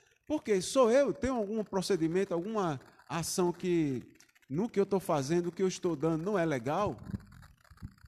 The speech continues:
Por exemplo, uma pessoa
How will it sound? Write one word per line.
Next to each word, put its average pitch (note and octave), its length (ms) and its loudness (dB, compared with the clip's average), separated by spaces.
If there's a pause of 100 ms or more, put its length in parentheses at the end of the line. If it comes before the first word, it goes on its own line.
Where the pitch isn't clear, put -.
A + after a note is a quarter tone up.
(480)
Por D3 100 -4
exemplo, E3 400 -2 (1700)
uma F3 180 0
pessoa D#3 680 0